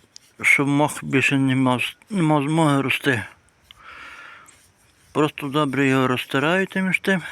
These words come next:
між вами, щоб воно створило захисну,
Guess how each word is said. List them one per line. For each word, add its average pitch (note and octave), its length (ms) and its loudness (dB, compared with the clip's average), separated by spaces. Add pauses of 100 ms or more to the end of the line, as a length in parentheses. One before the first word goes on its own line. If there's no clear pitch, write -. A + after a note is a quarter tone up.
(1000)
між B2 240 2
вами, E3 240 2
щоб D3+ 140 0
воно D3+ 180 2
створило D#3 560 2
захисну, C#3+ 420 -2